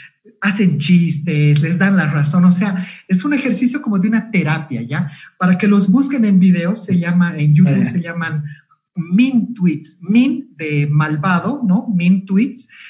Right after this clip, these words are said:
Speaker 1: Y es un segmento donde los van sentando y les dicen de todo, y ellos responden los tweets. Entonces, me parece sano en el entendido de que,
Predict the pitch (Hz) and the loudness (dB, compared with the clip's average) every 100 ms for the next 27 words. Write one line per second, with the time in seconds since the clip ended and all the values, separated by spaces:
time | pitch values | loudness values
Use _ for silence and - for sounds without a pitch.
0 | - - _ 175 220 - 269 247 220 180 | -20 -20 _ 0 2 2 0 0 -2 0
1 | 196 190 - 208 269 - 165 156 156 151 | 2 2 0 -4 -8 -8 -10 -8 -6 -2
2 | 147 147 - - 165 147 202 226 208 180 | -2 -2 -6 -8 -6 -2 0 0 0 -4
3 | 185 185 185 147 151 175 180 139 143 - | 0 2 4 2 0 -2 -4 -4 -6 -8
4 | 170 196 180 294 269 180 160 143 - 226 | -10 -2 2 2 0 -2 -6 -8 -4 -2
5 | 220 151 135 - 247 247 - - - - | -2 -4 -6 -4 2 2 0 -10 -18 -20
6 | - - 175 226 - 247 208 185 202 254 | -20 -6 -2 0 0 0 0 -2 -2 -4
7 | - 262 226 - - - - 233 202 190 | -4 -4 -4 -6 -18 -20 -8 -2 0 2
8 | 180 254 175 160 151 147 156 160 175 180 | 0 -2 -6 -4 -4 -4 -6 -2 0 2
9 | 170 160 - 170 | 0 -2 -6 -10